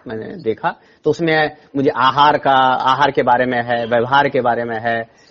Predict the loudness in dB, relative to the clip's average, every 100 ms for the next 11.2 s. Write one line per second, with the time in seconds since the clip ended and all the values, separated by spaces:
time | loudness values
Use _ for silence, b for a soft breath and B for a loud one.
0 | b b -6 -2 0 0 0 -4 -2 0
1 | 0 0 0 2 2 0 0 -2 -4 0
2 | 0 2 0 0 0 0 0 0 -2 -2
3 | -2 -4 -4 -6 -8 -6 -8 -10 b b
4 | b b _ 0 0 0 0 2 2 2
5 | 0 2 0 2 0 -2 -4 -4 -4 -2
6 | -2 -2 -6 -4 -4 -2 -2 -4 -4 -4
7 | -6 -6 -6 -6 -6 -8 -8 -6 -4 -4
8 | -4 -8 -10 -8 -6 -2 0 0 0 0
9 | -2 -2 -4 -4 -4 -8 -8 -8 -4 -2
10 | 0 2 2 0 -4 -2 -4 -4 -6 -4
11 | -6